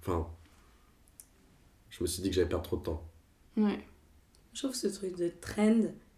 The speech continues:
Speaker 3: il est hyper, euh, bon, c'est à la fois très critiqué et tout, parce que du coup, on se dit que tout le monde fait la même chose.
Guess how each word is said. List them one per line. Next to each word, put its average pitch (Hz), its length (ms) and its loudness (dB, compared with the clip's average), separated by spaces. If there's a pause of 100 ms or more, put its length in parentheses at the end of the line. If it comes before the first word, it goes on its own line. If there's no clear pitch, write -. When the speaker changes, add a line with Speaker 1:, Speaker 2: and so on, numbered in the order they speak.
(340)
Speaker 3:
il 156 100 -10
est 156 180 -6 (140)
hyper, 220 460 2
euh, 160 100 0 (140)
bon, 160 200 -4
c'est - 260 -8
à 151 120 -8
la 143 80 -4
fois 160 220 -4
très 160 180 -8
critiqué 175 500 0
et 180 40 4
tout, 185 160 -10
parce 160 180 -6
que - 80 -6
du 160 180 -6
coup, - 160 -10
on 170 140 -2
se 151 60 -10
dit 170 180 -6
que - 100 -8
tout 151 220 -8
le 196 60 0
monde 185 180 -4
fait 180 140 -6
la 160 80 -4
même 160 220 -6
chose. 214 280 2